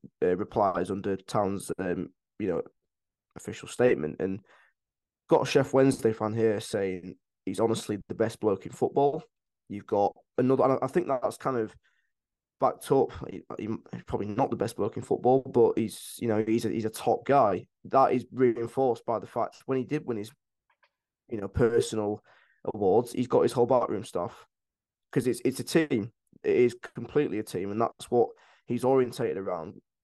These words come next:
We've got another fan, uh, sh-, uh, another Owls fan saying, "Best of luck, Darren. Um, excuse me, deserved a shot in the Championship with us. Thank you for the most memorable night at Hillsborough in my thirty-nine years of supporting Wednesday."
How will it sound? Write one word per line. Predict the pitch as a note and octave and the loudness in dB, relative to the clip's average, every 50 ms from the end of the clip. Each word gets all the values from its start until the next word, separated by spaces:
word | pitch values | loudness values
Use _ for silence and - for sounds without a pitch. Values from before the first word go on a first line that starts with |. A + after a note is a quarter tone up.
| _ - | _ -6
We've | B2+ B2+ A#2 - - | -4 -4 -4 -4 2
got | - B2+ A#2+ - - - - - - - _ _ _ _ _ _ - | 4 4 4 4 2 -2 -12 -20 -20 -20 _ _ _ _ _ _ -2
another | - B2+ D3 E3 D3 C#3 | 2 6 6 6 6 6
fan, | - - C3+ A#2+ A2 G#2+ G#2 - _ _ - - | 2 2 2 4 4 2 0 -4 _ _ -14 -4
uh, | - A2 A2+ A2 G#2+ G#2+ | -2 0 2 2 2 0
sh-, | - - - - | -2 -4 -4 -2
uh, | A2+ G#2+ - - | -2 -2 -2 -4
another | - A#2+ A2 A2 | -6 -2 -2 0
Owls | A2+ A2+ A2 G#2 G#2+ A2 - - | 0 0 -2 -4 -6 -10 -8 -6
fan | - A2 A2+ A2 | -4 -4 -4 -4
saying, | G#2+ - - A#2 A2+ A2+ A2+ A2+ A2 - _ _ _ _ _ _ _ _ _ _ _ _ - | -6 -6 -4 -2 0 0 -2 -2 -6 -12 _ _ _ _ _ _ _ _ _ _ _ _ 0
"Best | E3+ E3 - | 0 0 0
of | - D3+ | -4 2
luck, | - D3+ C#3 C3 | 4 4 4 4
Darren. | C3+ - C#3+ C#3+ C#3+ D3 D3+ D3 - _ _ _ _ _ _ _ _ - | 4 2 4 6 6 6 6 4 -6 _ _ _ _ _ _ _ _ -4
Um, | - C3+ C3+ C3 A#2+ B2+ B2 A#2+ - _ _ _ _ _ _ _ _ _ _ _ _ _ | 0 0 0 0 0 -2 -4 -4 -6 _ _ _ _ _ _ _ _ _ _ _ _ _
excuse | - - C3+ B2 A#2+ | -8 -4 -4 -2 0
me, | A#2+ B2+ A#2+ A#2 - _ _ - | 0 -2 -2 -2 -6 _ _ -4
deserved | - C#3 B2+ C#3+ D3 A2+ G2 | -4 2 6 8 8 8 6
a | C3 | 2
shot | - - - - D3 C3+ A2+ | -10 -8 -2 0 2 2 2
in | A2+ | 0
the | B2+ | -2
Championship | B2+ - C#3 C3 B2+ - A#2+ - - C3 - | -4 -4 -6 -6 -6 -10 -12 -8 -8 -8 -4
with | - A#2+ C3 | -2 0 0
us. | C#3+ B2+ D#3+ E3 - - - _ _ _ _ _ _ _ _ _ | 0 0 -2 -6 -8 -10 -16 _ _ _ _ _ _ _ _ _
Thank | - C#3+ C#3+ C3+ - | -4 -4 -4 -4 -2
you | C#3+ C#3 C3+ | -2 -2 -2
for | C3+ - C#3 | 0 0 0
the | B2+ | 2
most | B2 B2+ B2+ C3 B2+ B2+ | 2 4 4 2 2 2
memorable | C3 C3+ C#3 C#3 C3+ B2 C3 C3+ | 0 0 0 0 0 0 0 -2
night | B2+ A#2 B2+ B2 B2 - - | -2 -2 -2 -2 -2 -2 -6
at | - | -8
Hillsborough | B2+ B2 A#2 A#2 A#2 A2+ - A2 A2+ | -4 -2 -2 -2 -2 -4 -6 -6 -4
in | C#3+ G2+ | -4 -4
my | A2 G#2+ G#2+ G2 A#2 | -4 -6 -6 -6 -8
thirty-nine | - - - A#2+ A#2+ A#2 - A#2 A#2 A#2+ A2+ A#2 A2+ A2 | -8 -4 -2 0 0 0 -2 -4 -4 -2 -2 -2 -2 -4
years | A2 G#2+ G#2+ G#2 F#2+ F#2 G#2+ - | -4 -4 -4 -4 -6 -8 -14 -16
of | - - | -16 -18
supporting | - - - F#2+ C#2+ C#2+ G#2+ | -10 -4 -2 -2 0 2 2
Wednesday." | A2+ A#2+ B2 B2 - - B2 B2 B2 A#2+ B2 A#2+ | 2 2 2 0 0 2 2 4 4 2 0 -2